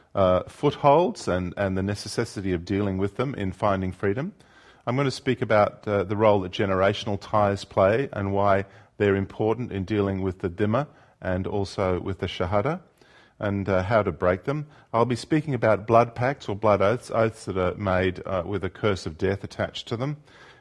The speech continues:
and also the keys to exercising authority in the name of Jesus to have done with and do away with, uh, the covenants of the past that would bind us.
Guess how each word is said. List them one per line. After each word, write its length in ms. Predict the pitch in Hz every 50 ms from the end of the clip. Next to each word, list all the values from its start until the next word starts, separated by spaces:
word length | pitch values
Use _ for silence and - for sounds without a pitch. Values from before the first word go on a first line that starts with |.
| _ -
and 160 | 110 107 107
also 500 | 113 120 123 - - 120 101 104 104 98
the 220 | - 90 104 101
keys 400 | - - - 127 117 113 104 -
to 180 | - - 107 -
exercising 640 | 110 - - 113 98 - 113 101 95 98 95 101 95
authority 640 | 92 - - 131 123 117 92 82 - 92 92 101 - - - - _ _ -
in 120 | 104 98
the 60 | 107
name 240 | 98 95 95 101 98
of 120 | 92 87
Jesus 560 | - - 98 98 95 - - 85 92 101 - -
to 320 | - 98 90 90 90 90 - - - - _
have 240 | - 107 95 95 -
done 280 | 117 110 117 117 104
with 300 | 92 90 107 127 - -
and 240 | 98 92 92 87 - - _ _ _
do 160 | 117 113 104
away 380 | 98 95 95 104 104 113 120
with, 340 | 110 85 85 117 147 - - - - - - - _ -
uh, 200 | 95 90 90 87
the 120 | 92 90
covenants 560 | - - 110 101 92 95 85 87 - - -
of 160 | - 95 90
the 120 | 87 95 90
past 640 | - - 101 92 82 76 73 78 - - - 78 82
that 280 | 92 85 80 - -
would 300 | 95 82 87 85 78 -
bind 300 | 85 82 87 87 82 78
us. 340 | 71 71 73 - - -